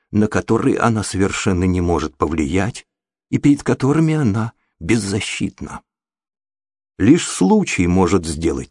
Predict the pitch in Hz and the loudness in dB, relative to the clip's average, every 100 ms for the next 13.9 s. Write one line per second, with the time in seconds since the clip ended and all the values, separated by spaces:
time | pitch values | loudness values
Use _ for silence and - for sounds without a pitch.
0 | _ 87 139 - - _ _ _ - - | _ -6 -6 -10 -20 _ _ _ -14 -2
1 | 120 117 - 156 160 156 160 156 _ _ | -2 2 2 4 2 2 -2 -4 _ _
2 | 175 151 170 156 170 156 107 - 113 - | 0 4 4 4 4 4 4 0 -2 2
3 | 107 101 92 - - 87 90 156 151 139 | 2 4 2 -2 -2 -2 2 2 2 0
4 | 147 - _ _ _ - 98 139 160 170 | -4 -10 _ _ _ -2 2 4 4 2
5 | - 117 117 120 123 117 117 98 - 87 | 0 0 2 2 0 0 0 0 0 -4
6 | 69 - - 107 107 113 139 - _ _ | -4 -4 0 2 2 0 -2 -6 _ _
7 | - 123 120 104 82 76 - _ _ _ | -8 0 2 2 0 -2 -8 _ _ _
8 | 107 107 101 87 - - - - _ _ | 2 2 2 0 -4 -14 -16 -20 _ _
9 | _ _ _ _ _ _ _ _ _ _ | _ _ _ _ _ _ _ _ _ _
10 | _ _ _ - 117 - 139 127 139 143 | _ _ _ 0 2 2 2 4 4 6
11 | 165 120 101 58 - 95 87 - 98 85 | 6 6 4 2 0 0 0 0 0 0
12 | 80 82 73 69 85 - - 87 85 87 | -2 0 -2 0 0 0 -2 0 -2 -4
13 | 76 73 76 127 139 156 160 147 | -2 -2 0 2 4 2 0 -2